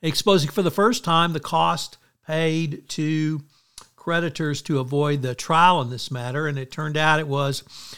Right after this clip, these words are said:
some, uh, one hundred and thirty million dollars in agreed payments. So finally, we got some information on the settlement on the Mozambique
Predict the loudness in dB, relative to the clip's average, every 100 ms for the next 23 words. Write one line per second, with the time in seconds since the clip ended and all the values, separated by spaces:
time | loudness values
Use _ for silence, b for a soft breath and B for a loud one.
0 | B -8 -2 0 0 -4 b b b -20
1 | -8 -6 -6 -6 -2 0 2 2 0 0
2 | -4 -2 0 0 0 2 2 2 0 2
3 | 4 2 0 -2 -4 -4 -4 -4 -6 -6
4 | -4 -4 -4 -10 -14 -14 _ _ _ _
5 | -10 -4 -2 -2 -4 -6 -14 -8 -4 -2
6 | -2 -2 -4 -6 -10 -8 -2 -2 -2 -6
7 | _ -10 -8 0 4 4 2 0 2 4
8 | 4 2 2 2 2 0 2 4 4 0
9 | -4 B B B -2 2 4 2 0 0
10 | 6 8 8 6 2 2 2 4 4 2
11 | -6